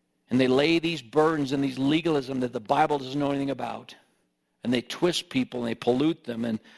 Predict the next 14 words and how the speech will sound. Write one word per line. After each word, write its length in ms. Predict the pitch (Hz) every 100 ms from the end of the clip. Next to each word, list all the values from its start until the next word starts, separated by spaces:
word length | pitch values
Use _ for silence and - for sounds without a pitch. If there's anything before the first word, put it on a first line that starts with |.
| - - - _ _ -
they 100 | 160
can't 260 | 226 214
lose 220 | 185 220 175
their 120 | 170
salvation, 720 | - 170 151 190 262 208 165
but 300 | 143 143 - _ _ _ _ _ _ _ _ _ _ _ _ _
their 100 | 135
life 300 | 135 156 180
is 120 | 131
ineffective 580 | 147 143 165 180 - 107
because 240 | 107 117 117
now 160 | 147
they're 120 | 139
burdened 640 | 113 98 131 151 139 104